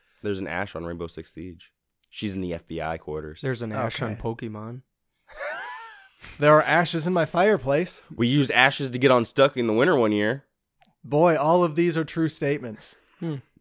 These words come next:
Speaker 1: Facts.
Speaker 2: <laughs> Half
Speaker 1: Knowledge
Speaker 2: our listeners
Speaker 1: bombs.
Speaker 2: cut out.
Speaker 3: Yep,
Speaker 1: <laughs> Right.
Speaker 3: yep. This is crazy.
Speaker 1: But
Speaker 3: This has been crazy train of thought facts time. So
Speaker 2: Yeah.
Speaker 3: we'll get back to bullshit now. Sorry to interrupt with true statements. Here we go. Rainbow Six Siege, Cody.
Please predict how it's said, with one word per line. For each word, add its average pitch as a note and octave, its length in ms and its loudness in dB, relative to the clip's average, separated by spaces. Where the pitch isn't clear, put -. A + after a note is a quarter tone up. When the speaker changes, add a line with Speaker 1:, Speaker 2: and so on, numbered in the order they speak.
Speaker 1:
Facts. C3 560 0
Speaker 2:
<laughs> - 600 -16
Half - 20 -6
Speaker 1:
Knowledge D#3 380 4
Speaker 2:
our D3+ 120 4
listeners C3+ 480 0
Speaker 1:
bombs. - 100 -12
Speaker 2:
cut A#2 160 -4
out. A2 120 -6
Speaker 3:
Yep, G3+ 240 8
Speaker 1:
<laughs> A2 200 0
Right. D3+ 260 6
Speaker 3:
yep. - 100 -10
This E3+ 140 4
is D#3 60 -6
crazy. G#3 360 8
Speaker 1:
But - 180 -4
Speaker 3:
This G3+ 220 4
has G#3 140 -2
been A3+ 160 6
crazy A3+ 400 6
train A3+ 260 4
of A3 160 2
thought G#3 380 6
facts G3 500 4
time. D3 500 0
So E3 300 8
Speaker 2:
Yeah. D#3 80 6
Speaker 3:
we'll F3 140 6
get E3+ 240 6
back F3 300 6
to F3 120 2
bullshit D#3 560 2
now. C3 360 0
Sorry G#3 400 8
to F#3 200 6
interrupt E3+ 520 8
with D#3 200 4
true F#3+ 220 6
statements. C#3+ 640 0
Here F#3+ 180 10
we F#3 140 8
go. C#3+ 420 8
Rainbow G3 420 10
Six F#3 340 2
Siege, D#3 380 4
Cody. C3+ 440 2